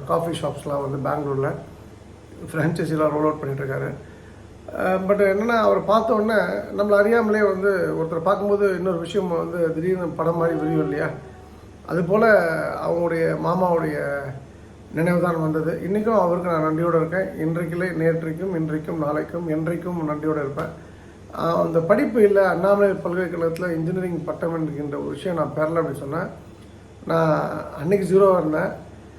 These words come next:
இன்னைக்கு ஜீரோவா தான் இருப்பேன், நாளைக்கு ஜீரோவா தான் இருந்திருப்பேன். So என்ன ஒரு மாணவனை மனிதனாக்கிய ஒரு மிக சிறந்த, ஆக சிறந்த பல்கலைக்கழகம் அண்ணாமலை பல்கலைக்கழகம். இன்னைக்கு எப்படி இருக்குன்னு தெரியாது.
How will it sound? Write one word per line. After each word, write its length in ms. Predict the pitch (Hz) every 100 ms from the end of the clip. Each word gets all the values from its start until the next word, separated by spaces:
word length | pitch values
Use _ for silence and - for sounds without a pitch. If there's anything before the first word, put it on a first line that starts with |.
| -
இன்னைக்கு 300 | 165 190 208
ஜீரோவா 280 | 180 185 175
தான் 100 | 170
இருப்பேன், 200 | 147 185
நாளைக்கு 420 | 175 170 160 151
ஜீரோவா 160 | 160 151
தான் 140 | 156
இருந்திருப்பேன். 680 | 139 147 139 - - - 160 147 - - - - - - -
So 120 | 196
என்ன 340 | 180 170 175 175
ஒரு 420 | 165 165 156 147 143 - - - - - 151
மாணவனை 500 | 190 247 233 220 220
மனிதனாக்கிய 880 | 175 196 208 196 180 160 190 180 - - - - - - -
ஒரு 480 | - 156 147 143 151 156 - - -
மிக 300 | - 160 185
சிறந்த, 300 | 214 202 208
ஆக 280 | 170 185 202
சிறந்த 260 | 185 190 202
பல்கலைக்கழகம் 840 | - 170 190 190 160 151 170 156
அண்ணாமலை 400 | 143 156 160 156
பல்கலைக்கழகம். 600 | 160 139 139 135 143 175 - - - - - - -
இன்னைக்கு 260 | 214 214
எப்படி 180 | 214 240
இருக்குன்னு 260 | 220 220 196
தெரியாது. 220 | 170